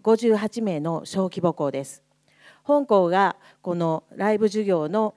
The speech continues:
研究に取り組むきっかけとなりましたのは、現在三年生になる児童の入学でした。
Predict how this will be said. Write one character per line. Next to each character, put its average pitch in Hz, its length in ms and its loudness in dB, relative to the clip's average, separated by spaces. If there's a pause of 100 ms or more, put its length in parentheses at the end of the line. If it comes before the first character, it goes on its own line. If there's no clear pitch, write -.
(460)
研 196 220 -2
究 190 240 -4
に 202 340 -6
取 190 180 -6
り - 20 -20
組 190 140 -10
む 190 80 -10
き - 120 -20
っ - 40 -20
か - 140 -10
け 196 100 -10
と 160 160 -8
な 151 100 -8
り 156 120 -10
ま 170 140 -10
し - 60 -18
た 143 120 -8
の 143 100 -10
は、 185 200 -4 (580)
現 254 260 0
在 170 300 -4 (260)
三 190 300 -6
年 247 180 0
生 196 220 -4
に 151 100 -6
な 143 140 -8
る 196 200 -2
児 180 160 -10
童 151 200 -8
の 180 100 -10
入 185 220 -8
学 175 200 -10
で 160 120 -8
し - 100 -16
た。 135 200 -6